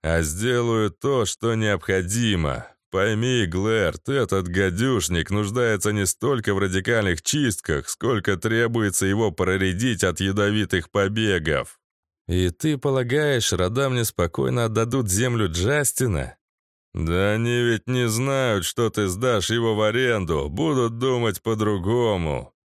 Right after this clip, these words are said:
Мальчишка хапает всё, до чего дотягивается, и сам себе могилу роет, не думая о выплате налогов. В результате через год надорвётся и окажется у них под пятой, как его имущество».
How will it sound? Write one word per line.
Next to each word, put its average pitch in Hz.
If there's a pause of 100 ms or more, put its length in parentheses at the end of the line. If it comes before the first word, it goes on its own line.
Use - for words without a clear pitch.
(160)
Мальчишка 113
хапает 120
всё, 131
до 120
чего 120
дотягивается, 104
и 85
сам 123
себе 110
могилу 110
роет, 113
не 101
думая 127
о 107
выплате 110
налогов. 104
В 76
результате 82
через 98
год 110
надорвётся 104
и 85
окажется 107
у 110
них 113
под -
пятой, 104
как 95
его 101
имущество». 87